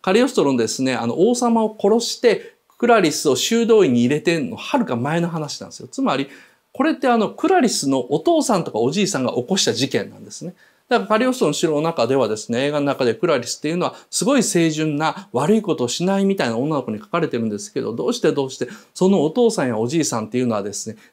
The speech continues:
第二次世界大戦を起こすというかですね、ドイツ国民をもう本当に貧困の底に叩き落として、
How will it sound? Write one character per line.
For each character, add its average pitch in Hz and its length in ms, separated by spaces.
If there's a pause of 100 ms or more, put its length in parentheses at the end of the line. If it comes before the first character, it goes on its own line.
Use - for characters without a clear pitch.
第 262 240
二 170 140
次 - 80
世 127 100
界 160 220
大 156 180
戦 107 380 (160)
を 123 260
起 - 60
こ 190 100
す 143 240 (140)
と 131 100
い 135 80
う 131 60
か 120 100
で 101 100
す - 140
ね、 113 80 (300)
ド 214 160
イ 254 40
ツ - 120
国 240 280
民 120 220
を 113 60
も 110 100
う - 20
本 208 200
当 208 100
に 180 100
貧 262 300
困 247 300
の 226 80
底 208 300
に 196 100
叩 247 280
き 254 80
落 240 240
と 226 120
し - 140
て、 247 200